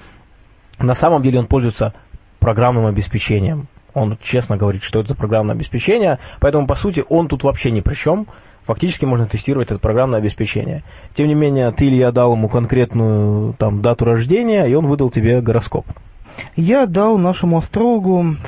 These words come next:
Speaker 2: свою дату рождения, э, время и место рождения, чтобы он сделал натальную карту по этим данным. Он выдал на двадцать страниц мне текста, эм, где описываются разные аспекты,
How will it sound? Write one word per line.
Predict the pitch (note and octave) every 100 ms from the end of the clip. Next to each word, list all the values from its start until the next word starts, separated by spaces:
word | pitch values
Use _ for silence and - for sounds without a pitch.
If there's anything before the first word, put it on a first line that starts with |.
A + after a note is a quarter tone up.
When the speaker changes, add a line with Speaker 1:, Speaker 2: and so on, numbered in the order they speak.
| -
Speaker 2:
свою | F3+ E3+
дату | D#3+ E3 E3
рождения, | E3+ F3 B3 D4+ C4 A#3 G3 F3 - - - - -
э, | D#3+ D#3+ E3
время | D#3+ G3 C#4 B3 F#3
и | G3
место | F3+ C#3+ - D3
рождения, | D#3 A#3+ C#4 B3+
чтобы | - E3+
он | G#3+ G#3+ -
сделал | D#3 D#3 G#3+ A3
натальную | E3 D#3 F#3 F#3 F3+
карту | - D3+ - B2+ - - - -
по | F3
этим | F#3 E3+
данным. | C#3+ C3 A#2+ A#2 - - - - - - - - -
Он | A3 C4
выдал | F#3+ A#3+ A#3+
на | G#3 F3
двадцать | F3+ - -
страниц | - F3+ F3 D3+
мне | - D#3+ D#3
текста, | A#3 B3+ - A3+ G#3 - - D#3+ D3
эм, | D#3+ E3 D#3+ D#3+ D#3 D3+
где | E3 E3 E3+ D3 C3+ - -
описываются | D3 D#3+ A3+ - F3+ E3 - E3+
разные | F#3+ E3 D#3 D3+
аспекты, | C#3+ D#3 - - C4 - F#3